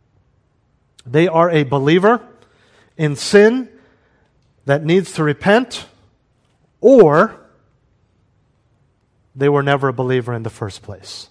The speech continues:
And this second category is what Paul is addressing here and in Second Corinthians. I think the scariest part of this is that they did believe.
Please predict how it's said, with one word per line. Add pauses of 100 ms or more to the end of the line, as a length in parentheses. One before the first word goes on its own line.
(760)
And
this
second
category
is
what
Paul
is
addressing
here (460)
and
in
Second
Corinthians. (2250)
I
think
the
scariest
part
of
this
is
that
they
did
believe.